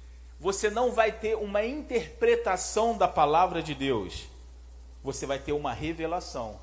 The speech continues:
Olha a diferença. Você vai ter uma revelação. Interpretação, qualquer um de nós podemos ter. Você fi-, estuda filosofia, você vai ler a Bíblia, você pode interpretar a Bíblia à luz da filosofia. Pode ou não pode?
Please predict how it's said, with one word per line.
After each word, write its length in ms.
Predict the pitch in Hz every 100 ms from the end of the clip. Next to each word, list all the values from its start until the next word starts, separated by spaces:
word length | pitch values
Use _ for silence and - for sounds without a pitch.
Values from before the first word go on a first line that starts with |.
| -
Olha 100 | -
a 40 | 143
diferença. 720 | 151 - 135 113 - - - - - - - - - -
Você 220 | - 113 120
vai 100 | 120
ter 120 | 123
uma 120 | 117
revelação. 720 | 117 123 131 143 - 104 85 - -
Interpretação, 1000 | - 214 233 - 226 - 165 - 220 220
qualquer 360 | - 175 180 214
um 100 | 233
de 120 | 220
nós 200 | 202 214
podemos 460 | - 175 170 147 -
ter. 260 | 131 95 - - - - - - -
Você 260 | 147 151 175
fi-, 220 | 190 180
estuda 380 | 170 - 233 240
filosofia, 800 | 233 220 208 220 220 220 220 240
você 300 | 233 - 208
vai 180 | 202 202
ler 160 | 190
a 80 | 214
Bíblia, 320 | 208 190 233
você 260 | 233 226 233
pode 400 | - 208 202 190 - -
interpretar 760 | 247 240 214 - 208 190 190
a 60 | 190
Bíblia 420 | 160 185 220 240
à 100 | -
luz 220 | 196 196 214
da 100 | 226
filosofia. 760 | 226 233 254 254 254 202 98 - - - - - - -
Pode 160 | 240 294
ou 60 |
não 80 | 277
pode? 360 | 247 165 -